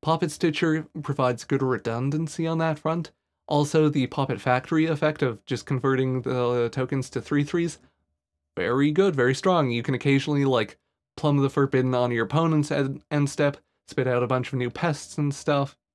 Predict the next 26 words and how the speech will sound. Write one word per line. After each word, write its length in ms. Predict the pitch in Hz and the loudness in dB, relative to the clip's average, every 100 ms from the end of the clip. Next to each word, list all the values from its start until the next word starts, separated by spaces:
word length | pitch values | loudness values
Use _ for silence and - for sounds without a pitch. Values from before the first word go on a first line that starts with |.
| _ _ - | _ _ -8
uh, 260 | 139 131 127 | -4 -2 0
if 200 | 127 - | -2 -2
you 140 | 139 | 0
have, 340 | 127 127 120 113 | 0 0 -2 -6
you 140 | - 123 | -6 -2
know, 120 | 110 | -2
Sedgemoor 440 | 104 113 131 123 | -2 -4 -4 -4
Witch 160 | 123 123 | -4 -2
out. 200 | 127 127 _ _ _ _ _ _ _ | -4 -4 _ _ _ _ _ _ _
Um, 380 | 131 120 127 - _ | -4 -2 -2 -4 _
convert 320 | - 139 143 | -4 2 4
all 140 | 135 127 | 4 4
those 160 | 123 | 0
pests 460 | - 135 - - - | 0 -2 -2 -18 -20
to 120 | - | -14
three 300 | - 175 180 | -4 0 2
threes, 640 | 165 180 165 165 160 143 - | 2 2 2 2 0 0 0
use 240 | 135 123 | 0 2
all 140 | 120 | 0
your 160 | 113 117 | 0 -2
new 160 | 123 127 | -2 -4
cards 440 | - 135 135 - | 0 2 2 -2
to 100 | - | -14
clear 280 | - 151 139 | -2 2 2
the 80 | 123 | 2
path, 380 | 143 151 147 | 2 4 2